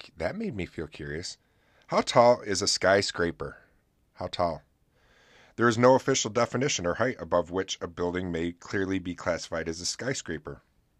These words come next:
Hmm, so I guess there is no definition, really. Most cities define the term empirically, though.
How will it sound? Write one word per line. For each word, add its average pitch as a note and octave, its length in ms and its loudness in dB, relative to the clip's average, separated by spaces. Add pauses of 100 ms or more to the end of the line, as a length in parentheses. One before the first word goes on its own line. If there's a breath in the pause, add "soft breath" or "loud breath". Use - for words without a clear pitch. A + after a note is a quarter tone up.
(360)
Hmm, C3 140 -6 (160)
so - 260 -6 (120)
I D2+ 60 -12
guess E2+ 260 -6
there G2+ 120 -2
is A2 100 -6
no C3 140 0
definition, D#2 500 -10
really. F#2 260 -8 (420 loud breath)
Most D3 220 2
cities G2 320 0
define F#2+ 420 0
the F2+ 60 -2
term E2+ 360 -4 (440 soft breath)
empirically, F2 600 -2
though. C2+ 220 -16